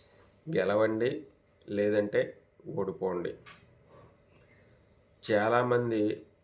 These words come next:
ఏదైనా పని చేయాలంటే ఆ పని సక్సెస్ అవుతుందా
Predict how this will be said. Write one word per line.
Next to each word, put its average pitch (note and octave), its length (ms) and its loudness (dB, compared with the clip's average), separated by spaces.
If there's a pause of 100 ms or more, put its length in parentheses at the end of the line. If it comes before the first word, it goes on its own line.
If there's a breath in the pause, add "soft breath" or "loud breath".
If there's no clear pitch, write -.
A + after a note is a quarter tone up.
(160)
ఏదైనా G#2+ 380 0
పని G2+ 240 -2
చేయాలంటే G#2 1000 2 (1040)
ఆ A2 80 4
పని G2+ 500 2 (100)
సక్సెస్ - 560 -2
అవుతుందా G2 600 0